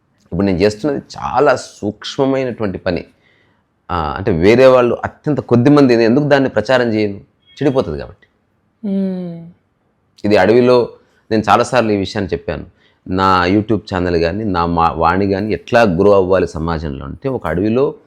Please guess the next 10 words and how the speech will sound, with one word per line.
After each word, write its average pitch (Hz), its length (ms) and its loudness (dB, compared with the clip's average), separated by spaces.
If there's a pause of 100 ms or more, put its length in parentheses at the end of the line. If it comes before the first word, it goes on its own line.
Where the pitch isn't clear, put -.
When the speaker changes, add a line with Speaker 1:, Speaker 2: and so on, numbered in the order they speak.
(420)
Speaker 1:
ఒక 92 80 -12 (120)
చెట్టు - 220 -6
గ్రో 110 200 0
అయినట్టు 92 340 -2
గ్రో 85 260 -2
అవ్వాల్సిందే. 71 680 -10
దానికి 90 200 -8
Speaker 2:
Hmm. 92 100 -6
Speaker 1:
తోటమాలి 92 480 -2
కానీ, 82 340 -4